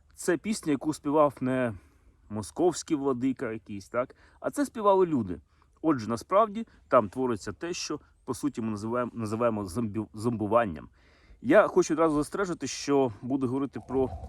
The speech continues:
тему, пов'язану з Лаврою Києво-Печерською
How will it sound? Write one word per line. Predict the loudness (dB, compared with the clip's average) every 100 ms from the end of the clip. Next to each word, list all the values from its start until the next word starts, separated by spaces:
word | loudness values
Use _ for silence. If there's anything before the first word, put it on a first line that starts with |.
| -4
тему, | -2 -2 -4 -8 _ _
пов'язану | -6 -2 -2 -2 -4 -4
з | -6 -6
Лаврою | -2 4 4 4 -4
Києво-Печерською | -2 -4 -4 -10 -10 -8 -8